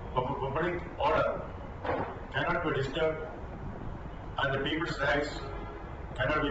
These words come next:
tampered with in the name of protest. Very strong action will be taken against the miscreants who think they can take the law in their hands. On receipt of information,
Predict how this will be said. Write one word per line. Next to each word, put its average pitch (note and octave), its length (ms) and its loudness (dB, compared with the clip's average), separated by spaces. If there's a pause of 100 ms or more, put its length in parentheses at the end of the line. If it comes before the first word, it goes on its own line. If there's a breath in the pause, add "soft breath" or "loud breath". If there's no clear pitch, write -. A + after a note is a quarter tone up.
tampered D3 460 4
with G2 120 0 (920)
in A2+ 60 2
the B2 80 4
name B2+ 260 2
of A2+ 80 0
protest. - 380 -2 (920)
Very D#3+ 220 4
strong E3 340 2
action D3+ 320 4
will C3+ 100 2
be B2+ 100 2
taken C#3 420 0 (720)
against D3+ 300 0
the B2 340 2
miscreants D3+ 680 0 (800)
who B2+ 180 2
think D#3 220 2
they C#3+ 160 4
can C#3 160 2
take C#3 200 2
the C3 60 2
law - 400 2
in A2+ 60 0
their A2+ 260 2
hands. - 320 -4 (1160)
On - 180 4
receipt E3 300 2
of D3+ 120 2
information, D3+ 640 0